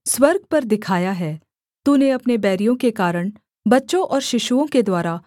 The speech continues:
अपनी प्रशंसा की है, ताकि तू शत्रु और पलटा लेने वालों को रोक रखे। जब मैं आकाश को, जो तेरे हाथों का कार्य है, और चन्द्रमा और तारागण को, जो तूने नियुक्त किए हैं, देखता हूँ,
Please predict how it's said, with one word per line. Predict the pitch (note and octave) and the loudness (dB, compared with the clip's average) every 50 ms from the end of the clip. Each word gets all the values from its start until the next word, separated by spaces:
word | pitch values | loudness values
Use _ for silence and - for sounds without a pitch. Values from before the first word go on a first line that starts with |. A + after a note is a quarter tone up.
| _ _ _ - | _ _ _ 2
अपनी | A#3 B3+ B3+ - F4+ F4+ | 2 2 2 0 -4 -2
प्रशंसा | F4 - A3+ G#3+ G#3+ A3+ G#3 G#3 G#3+ A3+ A3+ | 0 0 -2 -2 0 0 0 0 0 0 -2
की | A3+ A3+ A3 G3+ F#3 | -2 0 -2 -2 -2
है, | D3+ F3+ E3+ D#3+ D3+ _ _ _ _ _ _ _ _ _ - | -2 -6 -6 -8 -10 _ _ _ _ _ _ _ _ _ 2
ताकि | C4+ D4+ D4+ - G4 F#4+ | 2 2 4 2 0 2
तू | F#4+ G4 F#4 | 2 2 0
शत्रु | - - C4+ A#3 A3+ - D#4 E4+ | 0 0 -2 0 0 0 0 0
और | - - A#3+ B3+ | 0 0 -2 -2
पलटा | B3 - A3+ G3+ F#3+ - B3 | 0 0 0 0 0 0 0
लेने | C4+ C#4 C4 A#3+ B3 A#3+ | 0 2 2 2 2 2
वालों | G#3 G3 F3+ F3+ G3 A#3 | 0 -2 0 0 0 0
को | A#3 - G#3+ F3 F3+ - _ _ _ _ - - | 0 0 -2 -2 -2 -6 _ _ _ _ -2 2
रोक | G3+ G#3+ G#3+ G#3+ G3+ | 4 4 4 2 0
रखे। | G3 F3 F3 - - - E3+ D#3 D3+ - _ _ _ _ _ _ _ _ _ _ - | -4 -4 -6 -6 -6 -6 -4 -6 -6 -10 _ _ _ _ _ _ _ _ _ _ 0
जब | F#3 - C#4+ B3+ | 4 4 4 4
मैं | C4 C#4 C4+ | 4 0 0
आकाश | A#3+ G#3+ A3 G#3+ G#3 G3 A3+ B3 - | -2 -2 -2 0 0 0 0 0 -2
को, | - - G3+ F#3 F3+ - _ _ _ _ - | -2 -2 -2 -2 -4 -8 _ _ _ _ 0
जो | G3+ C#4 D#4+ | 2 2 2
तेरे | E4 E4+ E4 E4+ | 2 0 0 0
हाथों | D#4 A#3 A#3 G#3 - - C4 C#4 | -2 0 0 0 2 2 0 2
का | - C#4 C4 | 0 -2 -2
कार्य | - - G3 F3+ G3 G#3+ A3+ | -2 -2 -2 0 0 0 0
है, | G#3+ F#3 F#3+ E3 D#3+ D#3 _ _ _ _ _ - | 0 0 -2 -6 -6 -10 _ _ _ _ _ 0
और | A#3 A#3+ | 0 2
चन्द्रमा | A#3+ - B3+ B3 B3 C4 C4+ D4+ E4+ | 4 4 4 4 4 2 0 0 -2
और | E4+ - - C#4+ | -4 -4 -4 -4
तारागण | C#4+ - B3+ A3 G3+ G3 G3+ G3 G3+ G#3+ B3 C#4 | -2 0 0 0 2 0 0 0 2 2 2 2
को, | C4 G#3+ F#3+ F3+ F3 - - - - - - | 0 0 -2 -4 -4 -10 -18 -20 -10 -2 2
जो | A#3+ D4 | 2 2
तूने | C4 - D#4+ E4 F4+ F#4 F4+ | 2 2 0 0 0 0 0
नियुक्त | E4 C4+ A3+ A3 B3+ A#3 - - | 2 2 2 2 0 -2 -6 -6
किए | - - A#3+ G#3+ A3 | -2 0 2 2 2
हैं, | B3 B3 B3+ A#3+ A3+ F#3+ | 2 0 0 -2 -2 0
देखता | G3+ F#3+ G3+ G3+ - - - B3 | 0 0 0 0 -4 -4 -2 0
हूँ, | B3+ C4+ A3+ G#3 F3+ E3+ D#3+ | 0 0 0 -2 -4 -6 -10